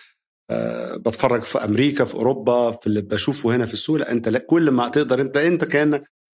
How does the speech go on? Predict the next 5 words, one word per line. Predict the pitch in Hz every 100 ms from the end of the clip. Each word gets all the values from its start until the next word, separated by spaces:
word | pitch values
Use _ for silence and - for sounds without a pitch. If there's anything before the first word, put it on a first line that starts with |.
| -
تستثمر. | - - - 98 87 - _ _ _ _ _ 113
أنت | 110
النهاردة | 117 123 139
اشتريت | 120 - 123 131 131 - - _ -
بضاعة، | 110 143 160 208 185